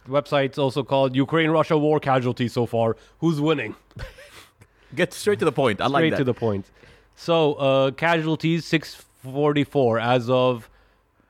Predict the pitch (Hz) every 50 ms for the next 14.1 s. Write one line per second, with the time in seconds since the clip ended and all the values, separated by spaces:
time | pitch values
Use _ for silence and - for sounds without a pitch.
0 | _ _ _ - 123 117 - - - 123 123 131 135 131 - - 139 127 127 127
1 | 123 - _ _ - 135 139 135 135 135 135 123 - - 127 120 107 107 104 101
2 | 98 95 85 - 110 120 170 220 254 180 127 113 113 135 151 147 - 123 139 135
3 | 113 101 90 101 95 90 - - 101 95 95 113 117 139 135 - - 123 120 120
4 | 120 - 123 117 110 101 101 101 101 101 101 101 101 104 107 110 110 127 117 -
5 | 120 110 104 98 - - - - - 170 220 214 - 254 240 247 233 165 139 147
6 | 165 - 139 135 214 220 220 170 143 143 147 160 170 175 165 156 139 123 135 147
7 | - 151 131 123 127 143 139 113 101 - - - - - 95 104 - - - 104
8 | 107 101 - 143 131 110 117 113 110 120 110 113 120 127 - - 101 - - 90
9 | - - 107 107 107 107 107 98 - 113 107 104 101 95 101 - - 107 113 120
10 | 107 107 - 107 98 92 - - - - - _ _ _ _ _ _ _ - -
11 | 110 - 98 - 117 110 - - - - - - 214 269 185 202 220 190 - -
12 | 104 101 - 117 127 151 - - - 123 170 208 202 - - 175 214 202 185 151
13 | - 170 - - - 143 147 143 151 160 151 - - _ _ _ _ - 107 110
14 | 120 -